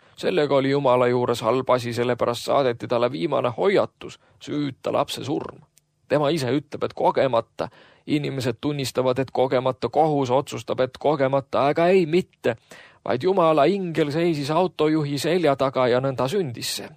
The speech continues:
Jumal tahtis seda. Ja nagu oleks Indrek selle seletusega rahuldatud,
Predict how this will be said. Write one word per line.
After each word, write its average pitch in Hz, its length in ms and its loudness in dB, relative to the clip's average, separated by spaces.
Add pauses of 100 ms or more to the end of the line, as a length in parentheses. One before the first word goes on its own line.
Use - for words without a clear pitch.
(140)
Jumal 165 380 2
tahtis - 500 -4
seda. - 220 -12 (1900)
Ja 156 120 2
nagu 160 200 2
oleks 170 240 0
Indrek 165 300 -2
selle 143 220 0
seletusega 131 580 -2
rahuldatud, 139 680 -2